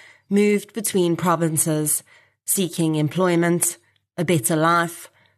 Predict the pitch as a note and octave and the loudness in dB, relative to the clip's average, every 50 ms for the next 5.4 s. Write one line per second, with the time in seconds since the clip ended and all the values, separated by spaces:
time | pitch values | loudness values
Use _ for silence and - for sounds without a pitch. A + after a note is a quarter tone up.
0 | _ _ - - F#3 F#3 F#3 F#3 - G3 G3 F3+ F3+ F3+ F3 - - - F3+ E3+ | _ _ -2 0 2 2 0 0 0 0 2 2 2 2 0 0 0 0 0 0
1 | F3 F3 E3+ E3 E3+ E3+ E3+ - - F3+ E3+ D#3+ - E3 D3+ - - D3 - F3 | 0 2 2 2 2 2 0 -2 -2 -2 -2 0 0 -2 -2 -2 -6 -4 0 0
2 | D#3 D3+ C#3 D#3+ E3 D#3+ D#3+ D#3+ D#3+ D#3 D3+ D3+ D3+ - _ _ _ _ _ _ | 0 2 2 2 2 4 4 2 2 2 0 -2 -6 -10 _ _ _ _ _ _
3 | _ _ _ _ _ _ _ _ _ _ _ _ _ - E3 E3+ E3 E3 - - | _ _ _ _ _ _ _ _ _ _ _ _ _ -4 -2 0 2 2 0 -2
4 | - - - - - - F#3+ E3+ E3 D#3+ D#3+ D#3+ D#3 D#3+ E3 F3+ F#3+ G3 F3 F3+ | -4 -6 -6 -4 0 0 2 2 2 2 2 2 2 2 2 2 2 2 0 0
5 | F#3 F3+ E3+ E3+ E3 - - | 0 2 2 0 0 -2 -6